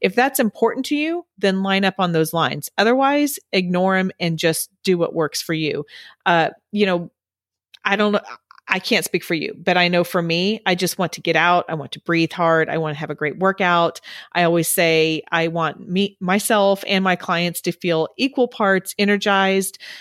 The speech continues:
accomplished, and fatigued. That's what I'm looking for myself. That's what I'm looking for you. If the specificity of it is important to you, then absolutely go out to those lines when you start, but otherwise,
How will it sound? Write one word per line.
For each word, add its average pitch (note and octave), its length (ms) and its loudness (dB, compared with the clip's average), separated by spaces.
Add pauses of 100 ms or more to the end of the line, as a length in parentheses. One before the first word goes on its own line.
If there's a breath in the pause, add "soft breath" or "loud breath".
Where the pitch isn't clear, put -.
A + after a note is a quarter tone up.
(160 loud breath)
accomplished, G#3 760 0
and F3 160 -2
fatigued. A3+ 640 -4 (220)
That's G3+ 220 -2
what G3 80 2
I'm F3+ 100 2
looking F3+ 220 0
for E3+ 140 -6
myself. F#3 520 0
That's F3+ 180 -2
what F3+ 100 0
I'm E3 80 -2
looking E3 260 -4
for - 140 -4
you. G3 500 2
If - 260 -2
the F3 60 -2
specificity C4 1000 -2
of A3+ 140 0
it C4 200 2
is F#3 140 0
important A3+ 440 -4
to C4 80 -2
you, B3 360 0 (380 loud breath)
then F#3 500 0 (120)
absolutely F#3+ 560 0
go F3 160 2
out E3+ 200 2
to F#3 100 -4
those E3 220 0
lines E3 280 0
when E3+ 120 -2
you D3+ 80 -4
start, D#3 340 0
but - 100 -4
otherwise, E3+ 560 0